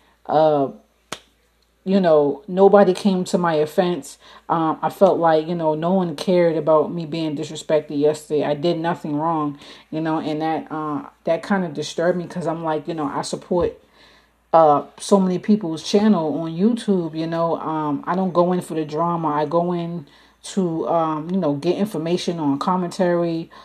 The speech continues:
um, you know, just basically subscribe to their channel, um, you know, just to see what they're talking about. And I also, you know, um, try to get a feel of, you know, um, what's going on on the platform and stuff like that. And,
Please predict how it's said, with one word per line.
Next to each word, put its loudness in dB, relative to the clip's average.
um, 0
you -2
know, 0
just -6
basically -4
subscribe 0
to -8
their -4
channel, -2
um, -6
you 4
know, 2
just -2
to -8
see -4
what -6
they're -4
talking 0
about. 0
And -4
I -6
also, -4
you -4
know, 2
um, -4
try 2
to -2
get -4
a -2
feel 0
of, 0
you -2
know, -2
um, -4
what's -2
going -6
on -4
on -4
the -4
platform -4
and -10
stuff -4
like -6
that. -2
And, -4